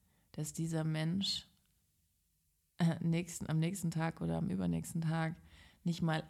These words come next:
ansatzweise auf die Idee kommen würde, mit irgendeiner anderen Frau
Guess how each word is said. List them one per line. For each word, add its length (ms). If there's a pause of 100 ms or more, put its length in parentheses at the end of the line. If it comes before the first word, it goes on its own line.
ansatzweise 880
auf 140
die 180
Idee 220
kommen 440
würde, 200
mit 320
irgendeiner 500
anderen 380
Frau 500